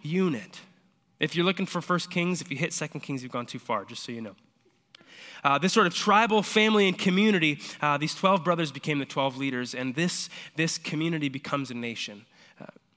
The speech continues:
becomes the nation of Israel, uh, becomes the sort of, of amoeba of misfits that we talked about last week, this idea that when somebody who doesn't belong or doesn't feel like they belong come into the community of believers,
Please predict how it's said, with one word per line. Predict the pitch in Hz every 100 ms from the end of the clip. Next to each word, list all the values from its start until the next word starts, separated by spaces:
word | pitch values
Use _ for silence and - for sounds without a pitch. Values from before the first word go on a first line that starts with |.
| _ _ _ -
becomes | 120 151 180
the | 147
nation | 151 175 185
of | 160 135
Israel, | 160 - 147 131 127 - -
uh, | 139
becomes | 127 170 196 208 196
the | 175
sort | - 175
of, | 165 147 - -
of | 151 143 -
amoeba | 160 175 202 202 190
of | 156
misfits | 151 180 - 180 170
that | 160
we | 165
talked | 165 160 170
about | 156 147
last | 147 143 -
week, | 151 -
this | 151
idea | 175 175 180
that | 160 156
when | 160
somebody | 156 202 208 202
who | 185 165
doesn't | 175 190 180
belong | 170 156 160 151
or |
doesn't | 147 170
feel | - 196
like | 196 185
they | 160
belong | 151 151 147 -
come | - 214
into | 202 220 214
the | 175
community | - 180 196 190 190
of | 156
believers, | 156 160 143 143 127